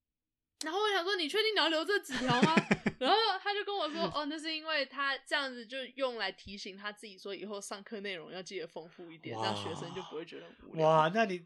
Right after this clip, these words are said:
Speaker 2: 这，这完全没有就是支持你刚才的论点啊！你刚才论点不是说台湾老师比较凶吗？<laughs> 这个老师听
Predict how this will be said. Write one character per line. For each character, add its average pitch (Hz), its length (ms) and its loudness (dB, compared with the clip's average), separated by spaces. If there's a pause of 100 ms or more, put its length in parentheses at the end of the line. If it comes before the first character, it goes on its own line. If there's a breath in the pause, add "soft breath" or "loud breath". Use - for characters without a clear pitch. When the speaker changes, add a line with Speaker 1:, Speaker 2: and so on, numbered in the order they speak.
Speaker 2:
这， 247 220 0
这 247 200 0
完 202 160 2
全 202 200 -2
没 208 100 0
有 170 340 2 (220)
就 190 120 0
是 196 300 2
支 202 280 -6
持 180 200 -6
你 147 120 -2
刚 175 240 0
才 180 60 -10 (120)
的 160 120 0
论 180 300 0
点 135 240 0
啊！ 131 120 -8
你 143 80 -8
刚 165 120 0
才 190 100 2
论 196 140 0
点 160 160 0
不 135 140 -12
是 170 160 -2
说 165 240 0 (240)
台 - 160 -4
湾 165 160 0
老 160 100 -4
师 143 140 -4
比 135 80 -10
较 139 140 -2
凶 151 360 0
吗？ 151 220 -4
<laughs> 160 60 -4
这 202 80 6
个 180 160 2
老 123 120 2
师 147 160 0
听 - 140 2